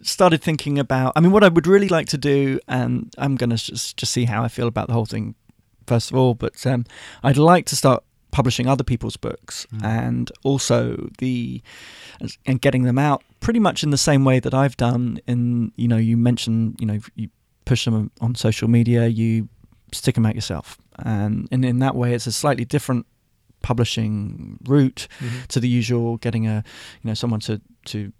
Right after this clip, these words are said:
Speaker 1: publish the book for, although I would be publishing the book for them, but the, j-, the, the usual publishing route is to, uh,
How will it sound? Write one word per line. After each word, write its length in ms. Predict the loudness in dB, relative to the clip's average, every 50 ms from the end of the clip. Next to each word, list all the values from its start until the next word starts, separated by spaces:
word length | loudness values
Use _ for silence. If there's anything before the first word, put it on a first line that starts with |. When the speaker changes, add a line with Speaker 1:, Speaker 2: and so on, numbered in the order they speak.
| _ -4
Speaker 1:
publish 320 | -2 -2 0 -2 -2 -4
the 80 | -6 -6
book 420 | -4 -4 -4 -4 _ -14 -20 -20 _
for, 200 | _ -10 -6 -4
although 340 | -4 -4 -2 -2 -2 -2 0
I 80 | 0 0
would 140 | -2 -2 -4
be 120 | -6 -8
publishing 360 | -6 -8 -8 -8 -8 -8 -8 -8
the 40 |
book 160 | -8 -10 -12 -8
for 220 | -4 -2 0 0
them, 180 | 0 -2 -2 -4
but 140 | -6 -10 -12 -16 -20 -20 -20 -20 -8 -4
the, 100 | -4 -4 -4 _ -8
j-, 100 | -6 -6 -4 -2
the, 180 | -2 -4 -4 -2 0
the 80 | 2
usual 260 | 4 4 6 4 2
publishing 420 | 2 2 0 0 0 0 -2 0 0
route 180 | 0 0 0 0
is 240 | -2 -2 -2 -4 -4
to, 480 | -2 -2 0 0 0 0 -2 -4 -6 _ _ _ _ _ _ -16 -14
uh, 60 | -14